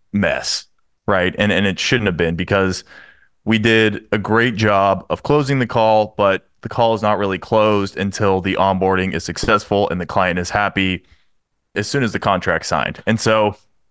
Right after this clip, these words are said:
what would happen, and for example, we would sign a client in April,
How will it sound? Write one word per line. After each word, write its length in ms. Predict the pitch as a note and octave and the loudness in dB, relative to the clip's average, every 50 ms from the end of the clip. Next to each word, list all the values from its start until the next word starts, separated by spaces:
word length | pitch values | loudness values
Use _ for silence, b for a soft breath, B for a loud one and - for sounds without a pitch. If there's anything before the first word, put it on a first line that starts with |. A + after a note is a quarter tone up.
| _ _ _ _ _ - | _ _ _ _ _ -2
what 140 | C3+ B2 A2+ | 0 2 4
would 120 | A#2 G#2+ | 4 2
happen, 500 | A#2 A#2+ A#2+ A#2+ - G2+ F2+ F#2 G#2+ - _ b b b b b | 2 2 0 0 0 0 -2 -2 -4 -6 _ b b b b b
and 140 | - G2+ G2+ | -4 -4 -2
for 140 | - G#2 G2 | 0 0 0
example, 360 | G2 - G#2 G2+ F#2+ F#2+ G2+ | 0 2 0 0 0 0 0
we 60 | G2+ | 0
would 140 | G2 G2+ F#2+ | 0 -2 0
sign 200 | - A2 G2+ G2+ | 0 0 0 0
a 40 | G2+ | -2
client 300 | - - G2 F#2 F#2 F2+ | 0 0 0 2 2 0
in 100 | G2+ G2 | 0 0
April, 460 | F2+ F2+ F2+ - F#2 F#2+ G2+ - B | -2 -2 -2 0 0 0 0 0 B